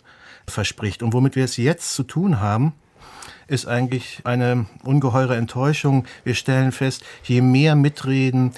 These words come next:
je mehr also gewissermaßen auch über die sozialen Medien von ihrem demokratischen Recht auf Meinungsfreiheit Gebrauch machen, umso mehr Unverständnis haben wir eigentlich, umso mehr Aggression,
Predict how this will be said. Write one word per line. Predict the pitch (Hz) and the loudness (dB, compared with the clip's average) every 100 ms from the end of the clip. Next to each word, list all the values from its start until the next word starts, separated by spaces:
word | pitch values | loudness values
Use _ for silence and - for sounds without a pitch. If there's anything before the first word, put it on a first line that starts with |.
| - - | -10 -2
je | 120 | 2
mehr | 123 160 143 | 6 6 4
also | 135 135 131 - | 2 0 -4 -8
gewissermaßen | 117 123 120 104 | -8 -4 -4 -4
auch | - 120 | -6 -4
über | 107 | -4
die | |
sozialen | 98 101 110 107 110 | -4 -2 -2 0 0
Medien | 120 151 131 | 2 2 2
von | 127 113 | 0 -2
ihrem | 117 | -2
demokratischen | 113 113 104 117 117 107 110 | 0 -2 0 -2 -2 -4 -4
Recht | 98 147 - | -2 -4 -6
auf | 101 - | -10 -6
Meinungsfreiheit | 107 120 135 123 - 113 113 110 110 - - - - | -4 0 0 -2 -6 -4 -2 -4 -6 -14 -20 -20 -10
Gebrauch | 110 101 110 120 - | -6 -4 -2 -2 0
machen, | 131 123 - 117 - - - | -2 0 0 -2 -4 -14 -2
umso | 131 117 123 | 0 2 0
mehr | 120 123 - | 0 0 2
Unverständnis | 151 - 82 - 80 92 90 - | 2 2 -6 -8 -10 -10 -12 -12
haben | 92 87 | -12 -12
wir | 90 104 | -14 -14
eigentlich, | 95 95 - - | -14 -16 -18 -10
umso | 120 110 | -4 -2
mehr | 110 107 104 98 - - - _ | 0 2 2 -2 -6 -20 -20 _
Aggression, | 104 107 113 - 120 127 117 95 | -4 -2 -2 0 0 0 -2 -6